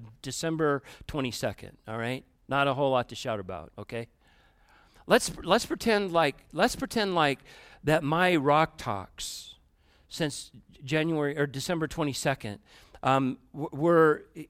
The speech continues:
synonymous with John's writings, Matthew's writings, Luke's writings, Mark's writings. They're, they're, they're just,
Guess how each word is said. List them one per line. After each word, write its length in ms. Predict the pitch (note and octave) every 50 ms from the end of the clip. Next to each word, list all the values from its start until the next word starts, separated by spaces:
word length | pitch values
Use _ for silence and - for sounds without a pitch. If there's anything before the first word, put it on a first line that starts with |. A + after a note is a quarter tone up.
| - B2+ - - - _
synonymous 880 | - - - A3+ G3+ F#3 F#3 F#3+ G3+ G#3 G3+ G3 F#3+ F3 D#3+ - -
with 640 | D#3 D#3 E3 E3 D3+ C3 A2 F#2+ F#2+ - - - - _ - - _ _ _ - C3+ A#2+
John's 440 | - D#3 D3 D3 D3 C#3+ C#3 A2+
writings, 720 | A#2+ C#3 C3+ C3 B2+ A#2+ A2 G#2 G2+ F#2+ F#2+ F#2+ G2+ - - -
Matthew's 580 | C3+ C#3 D3 D3 C#3+ - - C#3+ C3+ C3 A2
writings, 680 | A#2+ B2+ B2+ B2 B2 A#2+ A#2 G#2+ G2+ F#2 F2+ F#2+ - - - - - -
Luke's 400 | - A#2 D3 D#3 D#3 D3+ - -
writings, 600 | B2 C3+ C3+ C3 B2+ B2 A2+ G#2 G2+ F#2+ F#2+ G#2+
Mark's 340 | B2+ C#3 C#3 D3 C#3 - -
writings. 560 | C3+ C3+ C3+ C3 B2+ A2+ G2 F2+ E2 - - - - - - -
They're, 160 | G#3 A3 G#3
they're, 220 | - D#3+ G#3 G#3 E3 D#3+ - - - -
they're 140 | - G3 F#3+
just, 300 | D3 A3+ B3+ - - -